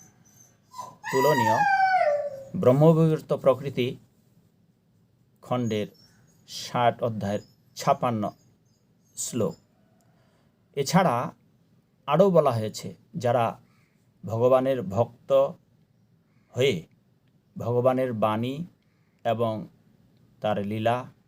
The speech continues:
কথা জগতে প্রচার করেন, তাদের সম্বন্ধেও বলা হয়েছে। তাদের সম্বন্ধে আজ না হয় না বলি, আজ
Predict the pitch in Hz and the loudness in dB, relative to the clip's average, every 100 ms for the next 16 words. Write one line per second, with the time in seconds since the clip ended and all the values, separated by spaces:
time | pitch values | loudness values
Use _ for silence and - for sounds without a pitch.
0 | _ _ _ _ _ - 117 120 98 110 | _ _ _ _ _ -8 -4 -2 0 0
1 | 104 135 127 113 98 120 127 - 139 151 | 0 -2 -2 -4 -2 0 0 0 -2 -2
2 | 175 - _ _ _ _ _ _ _ - | -6 -10 _ _ _ _ _ _ _ -4
3 | 107 104 - - 101 98 95 90 135 123 | -4 -4 -6 -4 -2 0 -2 -2 0 0
4 | 85 - - - - _ _ _ _ _ | 0 -6 -12 -18 -20 _ _ _ _ _
5 | _ _ _ - 98 107 - 113 107 110 | _ _ _ -8 -6 -6 -6 -2 0 0
6 | 104 101 95 - _ _ _ _ _ _ | 0 -2 -4 -8 _ _ _ _ _ _
7 | - 104 104 - - _ - 117 92 98 | -6 -6 -6 -10 -18 _ -8 -6 -4 -4
8 | 98 - _ 127 113 113 113 117 131 160 | -6 -6 _ -8 -4 -4 -4 -4 -6 -10
9 | _ _ _ _ _ 104 98 - | _ _ _ _ _ -8 -8 -10